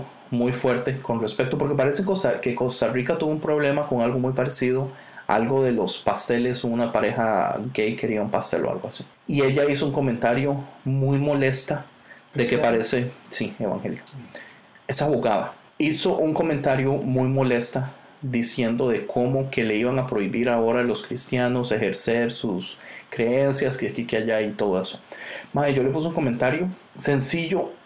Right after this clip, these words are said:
Speaker 1: basado en el amor. Y yo le dije,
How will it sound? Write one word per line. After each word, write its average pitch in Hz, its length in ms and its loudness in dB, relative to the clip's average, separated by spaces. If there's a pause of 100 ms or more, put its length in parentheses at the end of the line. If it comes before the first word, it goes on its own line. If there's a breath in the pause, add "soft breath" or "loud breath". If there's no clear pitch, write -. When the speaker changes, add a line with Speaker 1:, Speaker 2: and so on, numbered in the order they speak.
(500)
Speaker 1:
basado 143 680 2
en 131 140 2
el 117 120 2
amor. 113 300 0 (240)
Y 123 120 0
yo 135 140 2
le 139 140 2
dije, 131 400 -2